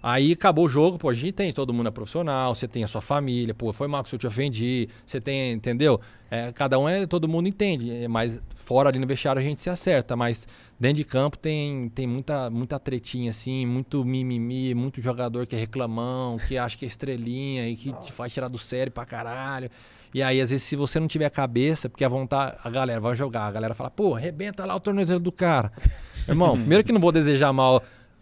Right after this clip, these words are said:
Speaker 1: pro cara machucar, segundo que se eu fizer isso,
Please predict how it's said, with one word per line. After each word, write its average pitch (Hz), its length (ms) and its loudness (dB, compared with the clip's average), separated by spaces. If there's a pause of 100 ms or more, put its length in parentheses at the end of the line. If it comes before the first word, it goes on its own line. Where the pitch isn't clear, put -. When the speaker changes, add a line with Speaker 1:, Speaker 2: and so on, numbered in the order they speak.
Speaker 1:
pro 143 100 -2
cara 127 260 4
machucar, 139 600 4
segundo 175 340 4
que - 80 -4
se 190 60 2
eu 175 40 4
fizer 185 280 4
isso, 156 400 4